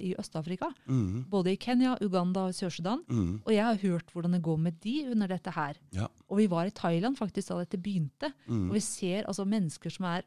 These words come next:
Speaker 1: fattige, sårbare, som blir stengt inne i huset,
Speaker 2: Mm.
Speaker 1: og har ikke Nav, ikke sant?
Speaker 2: Nei.
Speaker 1: Og man ser at det fører til ekstrem fattigdom. Det er jo mange titusener me-, av millioner mennesker,
Speaker 2: Mm.
Speaker 1: eh, ikke titusener, eh, titalls millioner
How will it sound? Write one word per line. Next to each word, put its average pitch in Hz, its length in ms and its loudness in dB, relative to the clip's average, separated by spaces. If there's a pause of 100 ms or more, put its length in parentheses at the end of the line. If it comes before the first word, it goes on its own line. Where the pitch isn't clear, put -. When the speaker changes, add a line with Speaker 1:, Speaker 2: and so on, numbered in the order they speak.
Speaker 1:
fattige, 185 360 -8
sårbare, 185 580 -2
som 196 140 -6
blir 180 100 -2
stengt 170 260 -4
inne 175 200 2
i 175 100 0
huset, 262 320 0 (160)
Speaker 2:
Mm. 78 140 -4 (320)
Speaker 1:
og 180 140 0
har 170 180 4
ikke 170 240 0
Nav, 202 260 0
ikke 214 200 -2
sant? - 420 -6 (160)
Speaker 2:
Nei. - 100 -4
Speaker 1:
Og 202 40 4
man 214 100 6
ser 196 160 -2
at 170 80 -6
det 196 80 -8
fører 165 260 -2
til 165 100 -6
ekstrem 175 400 -4
fattigdom. 214 520 -4
Det 185 100 0
er 180 40 2
jo 190 60 4
mange 180 360 4
titusener 214 840 -4
me-, 233 220 2
av 202 220 0
millioner 196 460 4
mennesker, 202 380 -2 (400)
Speaker 2:
Mm. 156 160 -14
Speaker 1:
eh, 208 220 0
ikke 208 240 -4
titusener, 190 560 -6 (100)
eh, 170 180 -6 (120)
titalls 208 840 -4 (260)
millioner 202 580 2